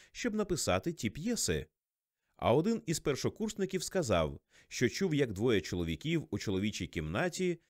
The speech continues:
говорили про те, що Шекспірові п'єси написала одна леді,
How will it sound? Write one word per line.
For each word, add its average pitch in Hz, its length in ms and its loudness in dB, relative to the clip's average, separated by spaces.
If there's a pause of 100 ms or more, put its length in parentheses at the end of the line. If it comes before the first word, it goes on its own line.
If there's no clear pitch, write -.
(380)
говорили 98 520 2
про 92 180 0
те, 143 340 -2 (300)
що - 360 -2
Шекспірові 98 840 0
п'єси 113 640 0
написала 185 680 -2
одна 104 380 0
леді, 117 480 -2